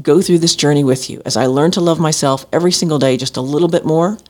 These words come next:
I really, really, really want you to learn it too. So think about that. If something is making you uncomfortable, you can always go to the bathroom.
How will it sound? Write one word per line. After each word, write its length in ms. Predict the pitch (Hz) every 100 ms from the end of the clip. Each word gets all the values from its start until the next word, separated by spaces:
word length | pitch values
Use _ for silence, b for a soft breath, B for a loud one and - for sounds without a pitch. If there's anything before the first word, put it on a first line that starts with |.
| b b b b b
I 80 | 151
really, 400 | 151 156 190 214
really, 260 | 180 175 165
really 420 | 156 170 220 214 B B
want 240 | - 143 165
you 120 | 165
to 140 | 165
learn 200 | 151 143 143
it 120 | -
too. 280 | 147 120 - _ _ _ _ b b b
So 140 | - 185
think 240 | 233 220
about 240 | 165 156 -
that. 260 | 127 - B B
If 100 | -
something 280 | 202 214 208
is 120 | 175
making 260 | 165 175
you 100 | 170
uncomfortable, 640 | 170 165 170 - 190 202 220
you 140 | 226
can 120 | 247
always 220 | 226 196 -
go 100 | 151
to 80 |
the 60 | 143
bathroom. 460 | 110 - 151 160